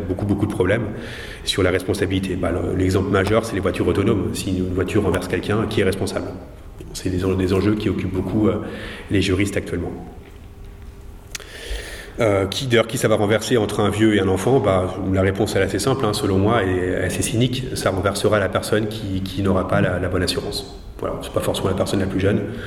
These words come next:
Je pense que ça va se régler du point de vue, euh, du point de vue économique. Alors, assistant personnel,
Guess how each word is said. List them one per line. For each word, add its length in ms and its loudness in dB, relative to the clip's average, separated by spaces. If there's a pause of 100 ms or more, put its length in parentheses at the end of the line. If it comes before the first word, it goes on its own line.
(200)
Je 100 -10
pense 160 0
que 20 -2
ça 80 2
va 100 4
se 80 -2
régler 220 2
du 100 0
point 140 0
de 60 0
vue, 200 2
euh, 60 2
du 80 -2
point 140 2
de 40 0
vue 80 0
économique. 480 -2 (1120)
Alors, 260 4
assistant 400 2
personnel, 560 2